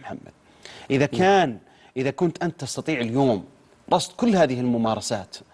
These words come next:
Speaker 1: ضد المريض، ألا يعقل اليوم أنه في جهات يعني تتابع كل هالأشياء هذه وتشوفها،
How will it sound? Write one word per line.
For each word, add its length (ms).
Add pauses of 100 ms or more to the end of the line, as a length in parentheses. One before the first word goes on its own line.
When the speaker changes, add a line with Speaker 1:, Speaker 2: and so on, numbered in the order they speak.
(280)
Speaker 1:
ضد 200
المريض، 400 (560)
ألا 160
يعقل 420
اليوم 340
أنه 160
في 180
جهات 380 (840)
يعني 240
تتابع 540
كل 200
هالأشياء 460
هذه 280 (520)
وتشوفها، 600